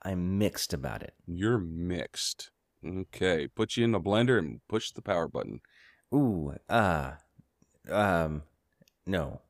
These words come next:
Speaker 1: Not that, <laughs> not, not that kind of mix.
Speaker 2: <laughs> Okay, so we're gonna mix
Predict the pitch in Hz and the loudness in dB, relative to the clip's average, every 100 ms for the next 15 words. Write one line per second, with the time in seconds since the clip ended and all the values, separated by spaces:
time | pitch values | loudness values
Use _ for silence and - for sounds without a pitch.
0 | _ 117 131 - _ 98 113 - - - | _ -2 -2 -4 _ 0 0 0 -8 -12
1 | - - - - 233 190 202 190 185 151 | -16 -20 -20 -14 -6 -2 4 4 4 0
2 | 143 131 123 98 82 73 - - - - | 0 2 2 2 0 -4 -6 -14 -20 -20
3 | - - - - 208 190 _ 156 - _ | -20 -20 -20 2 6 6 _ 4 4 _
4 | _ _ _ _ _ _ _ - 151 139 | _ _ _ _ _ _ _ 2 2 4
5 | 117 - 160 220 208 131 110 185 220 - | 4 6 8 10 10 10 8 6 4 4
6 | - - | 2 0